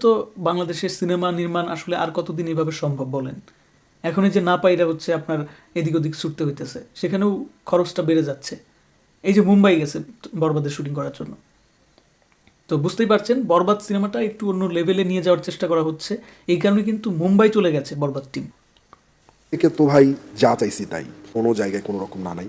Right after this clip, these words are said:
Speaker 2: সিনেমার ভালোর জন্য যতটুকু দরকার, ঠিক ততটুকু না, তার থেকে বেশি করছে ওনারা। আমার কাছে মনে হয় যে অ্যাকশন আর ভায়োলেন্স দুইটা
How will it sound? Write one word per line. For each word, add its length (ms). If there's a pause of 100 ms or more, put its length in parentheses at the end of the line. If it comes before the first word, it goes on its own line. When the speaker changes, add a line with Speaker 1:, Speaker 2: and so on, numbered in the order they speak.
Speaker 2:
সিনেমার 380
ভালোর 300
জন্য 160 (400)
যতটুকু 380 (100)
দরকার, 240 (340)
ঠিক 180
ততটুকু 360
না, 100
তার 100
থেকে 180
বেশি 180
করছে 200
ওনারা। 180 (120)
আমার 140
কাছে 140 (100)
মনে 120
হয় 160
যে 40 (140)
অ্যাকশন 340
আর 100
ভায়োলেন্স 280
দুইটা 160